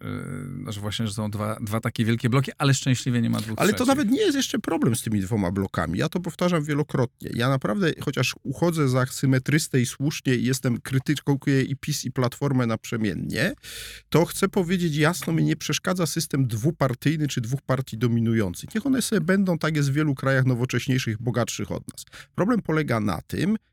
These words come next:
Speaker 2: kiedy wyła-, zbyt wiele spraw staje się przedmiotem bieżącej walki politycznej. Kiedy,
Speaker 1: Tak.
Speaker 2: bo ja bym był za tym, żeby,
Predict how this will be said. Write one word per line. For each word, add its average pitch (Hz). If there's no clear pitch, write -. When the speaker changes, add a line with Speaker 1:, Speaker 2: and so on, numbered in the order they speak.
Speaker 2:
kiedy 135
wyła-, 131
zbyt 117
wiele 190
spraw -
staje 143
się -
przedmiotem 131
bieżącej 127
walki 107
politycznej. -
Kiedy, 127
Speaker 1:
Tak. -
Speaker 2:
bo 123
ja 180
bym 208
był 160
za 156
tym, 214
żeby, 170